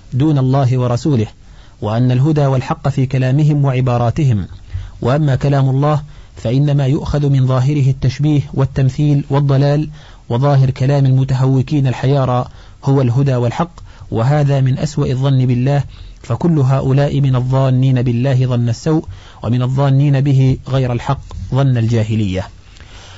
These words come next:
ومن ظن به أن يكون في ملكه ما لا يشاء ولا يقدر على إيجاده وتكوينه، فقد ظن به ظن السوء.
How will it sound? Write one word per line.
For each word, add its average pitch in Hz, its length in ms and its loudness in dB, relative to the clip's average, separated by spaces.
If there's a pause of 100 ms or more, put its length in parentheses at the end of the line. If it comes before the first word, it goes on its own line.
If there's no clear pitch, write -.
(180)
ومن 127 180 2
ظن 147 260 2
به 147 440 2 (440)
أن 131 60 0
يكون 131 400 2
في 131 140 0
ملكه 135 460 2
ما 127 140 2
لا 123 180 2
يشاء 131 320 0 (420)
ولا 131 300 2
يقدر 147 360 2
على 127 240 0
إيجاده 131 680 2
وتكوينه، 143 600 2 (380)
فقد 127 360 0
ظن 131 300 4
به 131 300 2
ظن 117 220 2
السوء. 117 340 -2